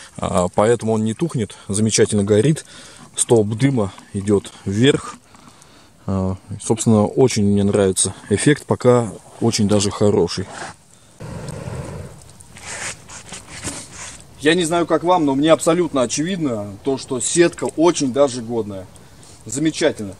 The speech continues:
В общем, это на заметку нашим, нашим производителям, потому что китайцы молодцы.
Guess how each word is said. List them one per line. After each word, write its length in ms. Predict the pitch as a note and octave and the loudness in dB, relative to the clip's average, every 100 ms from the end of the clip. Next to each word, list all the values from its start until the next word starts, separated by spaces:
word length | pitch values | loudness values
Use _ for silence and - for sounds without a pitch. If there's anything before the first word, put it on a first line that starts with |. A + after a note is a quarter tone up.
| B2 | 0
В 60 | |
общем, 220 | C#3 D3+ D3 | 0 0 -2
это 220 | D#3 D#3 | -2 0
на 100 | D3 | 0
заметку 500 | C#3+ D#3 F3+ F#3 - | 2 2 2 0 -2
нашим, 520 | C3+ D#3 F3 - A2+ | 2 6 6 4 -2
нашим 320 | B2+ D#3+ D#3 B2+ | 4 4 2 -8
производителям, 760 | B2 B2 A#2+ B2+ F#3+ D3+ A#2+ | -10 -8 -4 -4 -6 -8 -8
потому 420 | G#2+ A#2+ C3 D3+ D#3 | -6 -2 0 0 -2
что 180 | - | -4
китайцы 560 | C3 - - E3+ E3 - | -6 -4 2 2 2 0
молодцы. 560 | B2+ C3+ C3+ - C3+ | 0 0 0 -2 -4